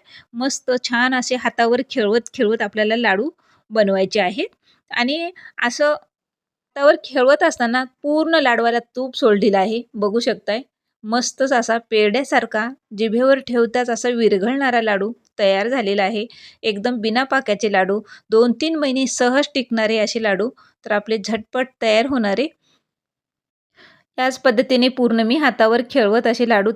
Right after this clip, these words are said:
तयार करून घेते. हातावर असं खेळवल्यामुळे पूर्ण असं तूप सोडल्या जाते. बघू शकताय, मस्तच असं एकदम असं पेढ्यासारखे आपले लाडू तयार होत आहेत. तर मी पूर्ण लाडू असे हातावर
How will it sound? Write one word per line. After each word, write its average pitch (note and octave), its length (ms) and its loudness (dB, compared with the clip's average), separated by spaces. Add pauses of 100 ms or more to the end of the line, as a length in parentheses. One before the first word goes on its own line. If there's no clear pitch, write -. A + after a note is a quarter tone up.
तयार G#3 240 2
करून A#3+ 360 0
घेते. B3 280 0 (400)
हातावर C4+ 460 0
असं D4 260 0
खेळवल्यामुळे B3 640 2
पूर्ण B3+ 320 -2
असं B3+ 220 -2 (140)
तूप A#3 180 0
सोडल्या G#3+ 340 2
जाते. G3 300 0
बघू G#3 220 -2
शकताय, G#3 380 -4
मस्तच A3 480 -4
असं G#3+ 240 -4 (120)
एकदम G#3 420 -4
असं G3 260 -6
पेढ्यासारखे G#3 500 -4
आपले G#3 240 -4
लाडू F#3+ 280 -2
तयार G3 220 0
होत G#3 200 -6
आहेत. G#3 200 -2 (460)
तर A#3 160 0
मी B3 200 0 (100)
पूर्ण A#3+ 340 0
लाडू G#3+ 280 2
असे A3 220 -2
हातावर A3 400 0